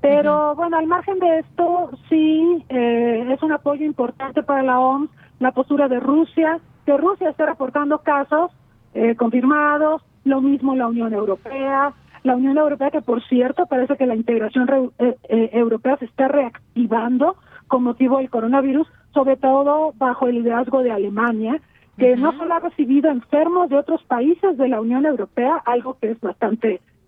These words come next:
Speaker 1: inusitado porque, pues, hemos visto cómo han estado agobiados Italia, España y Francia con tantos casos, pero
Speaker 2: Ujú.
Speaker 1: Alemania ha abierto sus puertas para atender algunos casos graves en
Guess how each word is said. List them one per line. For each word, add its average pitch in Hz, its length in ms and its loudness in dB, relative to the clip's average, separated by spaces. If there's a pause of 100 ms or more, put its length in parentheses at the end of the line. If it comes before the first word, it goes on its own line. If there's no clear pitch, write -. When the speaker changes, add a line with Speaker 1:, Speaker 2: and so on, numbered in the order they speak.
Speaker 1:
inusitado 277 840 2
porque, 226 400 -4 (280)
pues, 262 140 2
hemos 269 260 2
visto 240 600 0
cómo 247 520 2
han 240 140 0
estado 254 280 0
agobiados 240 480 0
Italia, 233 460 0
España 233 320 -2
y 233 80 0
Francia 226 400 0
con 214 140 -6
tantos 226 280 0
casos, 277 300 -2 (400)
pero 294 160 4
Speaker 2:
Ujú. 285 60 4
Speaker 1:
Alemania 285 420 2
ha 320 40 2
abierto 302 280 0
sus 285 160 -4
puertas 277 500 -2
para 254 120 -12
atender 247 280 0
algunos 262 360 0
casos 247 300 -2
graves 277 440 0 (420)
en 269 640 0